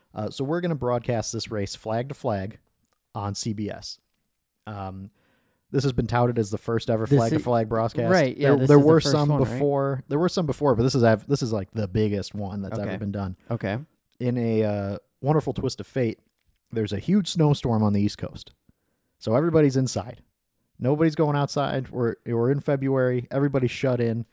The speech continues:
Speaker 1: so everybody's watching T V. So they put on their T V. They got two channels or whatever.
Speaker 2: Right.
Speaker 1: One of them's the Daytona five hundred.
Speaker 2: Which is incredible.
Speaker 1: So on the last lap, we have Donnie Allison and Cale Yarborough.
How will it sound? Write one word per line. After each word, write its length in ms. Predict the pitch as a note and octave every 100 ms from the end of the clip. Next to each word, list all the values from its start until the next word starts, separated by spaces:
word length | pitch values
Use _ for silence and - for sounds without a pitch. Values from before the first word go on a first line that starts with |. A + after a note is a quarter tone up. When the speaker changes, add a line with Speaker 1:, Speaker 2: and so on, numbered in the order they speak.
| _ _
Speaker 1:
so 140 | -
everybody's 300 | D#3+ E3 D3+
watching 300 | A#2+ A#2+ A2+
T 200 | A2+ A2+
V. 220 | G2 F#2+ - _ _ _ _
So 120 | - B2+
they 100 | A#2
put 200 | E3+ F3+
on 120 | E3
their 120 | D#3
T 160 | - D3
V. 200 | C3 C3+
They 140 | B2
got 200 | A#2+ A#2
two 120 | -
channels 460 | G#2+ G2 F#2 - -
or 140 | A2+ G2+
whatever. 480 | G#2 G2+ F2+ - _ -
Speaker 2:
Right. 280 | B2 B2 -
Speaker 1:
One 240 | B2+ D3
of 80 | C3
them's 200 | C3 A2+
the 100 | A#2
Daytona 400 | A2 G#2+ G#2+ F#2
five 220 | F#2+ F#2
hundred. 180 | G2 D3+
Speaker 2:
Which 180 | C#3+ -
is 100 | B2+
incredible. 580 | A#2+ A2+ A#2 G#2 B2+ - _ _ _ _ _ _ -
Speaker 1:
So 180 | B2 -
on 200 | D3+ G#3
the 80 | G3
last 380 | F3 D#3+ E3 B2+
lap, 380 | A#2+ A#2 F#2 - - _ _
we 180 | C3 A#2
have 220 | A#2 A2+
Donnie 300 | A#2 B2+ D#3
Allison 380 | C#3 B2+ C3 B2+
and 80 | A#2+
Cale 240 | A#2 A#2+
Yarborough. 520 | A2+ G#2 G2+ G2 F#2+